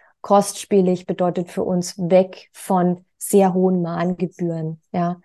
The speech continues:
Transparent, ähm, dass wir, wie gesagt, ganz transparent damit umgehen. Wenn was, was kostet, dass die Endver-, äh, End-, äh, Konsumenten das dann auch wissen. Ähm,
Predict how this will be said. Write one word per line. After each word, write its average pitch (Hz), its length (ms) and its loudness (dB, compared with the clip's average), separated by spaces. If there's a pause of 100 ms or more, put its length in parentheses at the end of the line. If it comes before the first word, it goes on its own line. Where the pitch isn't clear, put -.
(220)
Transparent, 185 1040 2 (480)
ähm, 175 580 -2 (120)
dass 185 200 -2
wir, 185 140 0
wie 190 140 4
gesagt, 175 340 -2
ganz 180 220 -4
transparent 180 540 -2
damit 180 200 0
umgehen. 190 520 -2
Wenn 214 440 2
was, 214 420 -4
was 220 320 0
kostet, 240 600 0 (340)
dass 196 220 -6
die - 160 -4
Endver-, 190 320 -4 (100)
äh, 196 120 0
End-, 185 340 -2
äh, 196 160 0
Konsumenten 190 580 0
das 180 160 -4
dann 175 160 -6
auch - 220 -8
wissen. 202 480 2 (580)
Ähm, 180 680 4